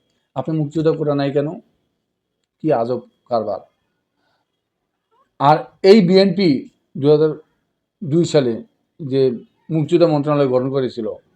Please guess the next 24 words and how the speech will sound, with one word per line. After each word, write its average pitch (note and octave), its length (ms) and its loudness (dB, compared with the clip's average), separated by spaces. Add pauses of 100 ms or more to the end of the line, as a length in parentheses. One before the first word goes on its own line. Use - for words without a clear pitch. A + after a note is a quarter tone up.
(520)
কি A3 160 0
যে A3 100 2
ভুল E3 220 -2
করেছিল। D#3 520 -2 (840)
খুনি E3+ 160 0
হাসিনা E3+ 380 0
এই D3+ 380 -2
পনেরো E3+ 280 0
বছরে C#3+ 420 0 (340)
বিএনপির D3+ 380 -2
এই D3 140 2
মুক্তিযুদ্ধ C#3 460 -4
গঠন B2+ 220 -2
করা C3 160 -2
মুক্তিযুদ্ধ C3+ 380 -6
মন্ত্রণালয়কে C3 600 -6 (920)
ব্যবহার C#3 360 6
করে B2+ 320 -2
একচেটিয়া D#3 440 0
মুক্তিযুদ্ধ D#3 380 -2
কোটায় F3 380 2
এবং D#3 240 -4
দলীয় D3 260 0
কোটায় A2+ 340 -8